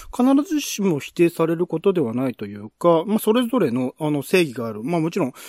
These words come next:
あの、ロシアの正義は今、あの、客観的に見たとき、他の国から、それこそ、えー、中ロみたいな関係諸国以外のところから見たときに、明らかに問題がある行為ではあるけれども、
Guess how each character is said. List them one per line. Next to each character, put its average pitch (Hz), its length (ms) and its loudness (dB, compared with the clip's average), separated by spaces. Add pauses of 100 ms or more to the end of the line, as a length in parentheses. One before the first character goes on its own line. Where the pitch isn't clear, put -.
(200)
あ 139 80 -4
の、 139 100 -2
ロ 175 100 2
シ 214 220 0
ア 208 60 4
の 190 100 -2
正 202 280 2
義 156 120 -4
は 170 240 2
今、 185 400 2
あ 143 140 -4
の、 139 100 -6
客 - 280 -6
観 202 200 -2
的 202 180 -4
に 196 60 0
見 202 140 0
た 160 100 0
と - 80 -8
き、 - 80 -14
他 131 220 -6
の 165 120 -2
国 180 160 -2
か 147 100 -4
ら、 117 60 -6
そ - 60 -14
れ 160 60 -6
こ 151 80 -4
そ、 143 380 -8
え 135 120 -6
ー、 117 40 -12
中 202 260 -6
ロ 135 120 -2
み 139 140 -4
た 131 160 -4
い 127 60 -6
な 139 240 -4
関 160 220 -6
係 175 220 -2
諸 185 140 -8
国 - 280 -4 (260)
以 220 100 0
外 269 160 4
の 151 100 0
と - 120 -8
こ 156 100 -2
ろ 170 80 0
か - 80 -6
ら 110 100 -6
見 123 120 -4
た 175 140 0
と 123 100 -8
き 101 160 -12
に、 131 260 0 (480)
明 165 200 -2
ら 196 60 4
か 202 80 2
に 185 80 2
問 175 220 4
題 175 160 4
が 170 220 2
あ 175 100 4
る 151 80 0
行 165 420 0
為 107 140 -12
で 220 140 4
は 156 220 2
あ 202 100 6
る 196 120 2
け - 120 -4
れ 202 100 -8
ど 233 120 -10
も、 262 180 -2